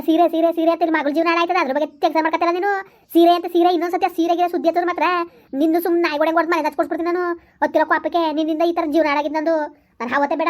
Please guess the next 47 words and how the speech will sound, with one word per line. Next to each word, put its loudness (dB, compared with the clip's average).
ಮದ್ವೆನೇ -4
ಬೇಡ, -2
ಎಂತದ್ದು -8
ಬೇಡ. 0
ಒಬ್ಬನ್ -4
ಕಟ್ಕೊಂಡೆ -2
ಸಾಕು -4
ಅನ್ಭವಿಸಿರೋದು, -2
ಇನ್ನೊಬ್ಬನ್ -4
ಮದ್ವೆ -2
ಹಾಕಿಲ್ಲ -4
ಅಂತ -4
ಬಿಡ್ಕೊಂಡೆ -4
ನಾನು. -2
ದುಡ್ಡು 2
ಆಸೆಗೆ -2
ಶ್ರೀಮಂತ -2
ಮದುವೆ 0
ಮಾಡ್ಕೊಂಡ್, -4
ಮಾಡ್ಕೊಂಡ್ಬಿಟ್ಟು -4
ಜೀವ 6
ತೆಗ್ದ್ಬಿಟ್ಟು -4
ಮಾಡ್ಬಿಟ್ಟು -2
ಇವತ್ತು 0
ನನ್ -6
ಜೀವನ 2
ಹಾಳು 2
ಮಾಡ್ತಾ -4
ಕೂತಿದ್ದೀನಿ. -4
ನೀನು -8
ಸುಮ್ನೆ -2
ಬಾಯಿ -2
ಮುಚ್ಕೊ -4
ಕೂತ್ಕೋ. -4
ಸೀರೆ, 0
ಸೀರೆ -2
ಅನ್ವೆ, -6
ಸೀರೆ 0
ಸುದ್ದಿ -4
ಎತ್ಬೇಡ. -4
ಇನ್ನೊಂದ್ಸತಿ -6
ನಿನ್ -8
ಬಾಯಲ್ಲಿ -2
ಸೀರೆ -4
ಸುದ್ದಿ -6
ಬತ್ತು -4
ಅಂದ್ರೆ 0